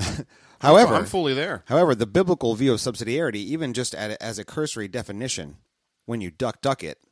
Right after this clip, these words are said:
Speaker 1: is clear that that is absolutely something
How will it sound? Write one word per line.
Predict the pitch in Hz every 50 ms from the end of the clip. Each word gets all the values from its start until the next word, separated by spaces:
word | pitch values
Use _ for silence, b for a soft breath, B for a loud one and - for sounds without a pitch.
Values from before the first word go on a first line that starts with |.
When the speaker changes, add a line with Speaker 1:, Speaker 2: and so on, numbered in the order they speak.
| _ _ _ _ _ _ _ _ _ -
Speaker 1:
is | 117 117 -
clear | - - 233 277 - 98 73 65 78
that | 104 104
that | - 135 131 127
is | 120 117 107 95 - -
absolutely | 143 165 180 165 - - 131 160 180 127 110 98
something | - 101 95 90 - 98 98 95 95